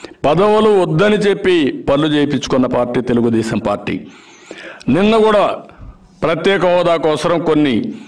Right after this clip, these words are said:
వాళ్ళు చేయలేదంటే ఇద్దరు మంత్రులు రాజీనామా చేసిన పార్టీ తెలుగుదేశం పార్టీ. మీరేం చేశారు? ఇరవై ఐదు మంది, ఇరవై రెండు, ఇరవై మంది,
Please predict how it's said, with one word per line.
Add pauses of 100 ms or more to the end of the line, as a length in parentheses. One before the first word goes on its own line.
(160)
వాళ్ళు (120)
చేయలేదంటే (160)
ఇద్దరు
మంత్రులు
రాజీనామా
చేసిన
పార్టీ
తెలుగుదేశం
పార్టీ. (1300)
మీరేం
చేశారు? (2250)
ఇరవై
ఐదు
మంది,
ఇరవై
రెండు,
ఇరవై
మంది,